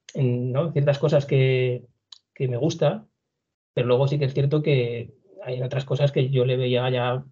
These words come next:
un poquito, un poquito justo, ¿no? Eh, por no decir, no decir la otra palabra, ¿no? Y, pero claro, yo creo que Cavi, como habéis dicho, mm, viendo lo que se avecinaba, que Connery volvía, pues, bueno, seguro. Yo no, no he llegado a ver yo la prueba de, de James Brolin.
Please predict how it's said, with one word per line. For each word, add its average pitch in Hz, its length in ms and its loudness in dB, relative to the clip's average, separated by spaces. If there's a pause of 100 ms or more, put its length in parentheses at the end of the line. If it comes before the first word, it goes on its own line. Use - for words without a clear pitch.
(140)
un 156 320 -8
poquito, 127 800 0 (920)
un 143 40 -10
poquito 147 240 6
justo, - 420 0
¿no? 123 260 -6
Eh, 123 460 -6
por 127 120 -4
no 135 80 2
decir, 135 420 4
no 139 180 -2
decir 139 160 0
la 135 100 4
otra 135 140 0
palabra, 117 340 2
¿no? 131 220 -4 (640)
Y, 117 640 -4
pero 123 140 -2
claro, 139 240 4
yo 117 120 0
creo 127 120 -2
que 135 120 -2
Cavi, 139 440 2
como 143 180 -2
habéis 139 200 0
dicho, 151 460 0
mm, 127 580 -12
viendo 131 260 -6
lo 131 100 -4
que 135 80 -6
se 143 80 -2
avecinaba, 127 600 -2
que 113 400 -14 (100)
Connery 139 380 2
volvía, 151 500 4
pues, - 400 -10 (260)
bueno, 120 200 -4
seguro. 120 440 0
Yo 123 140 0
no, 135 160 0
no 139 160 2
he 143 60 4
llegado 139 220 4
a 127 80 4
ver 127 140 2
yo 127 120 2
la 117 160 0
prueba 120 280 4
de, 117 520 -4
de 120 440 -4
James 120 240 -6
Brolin. 123 380 0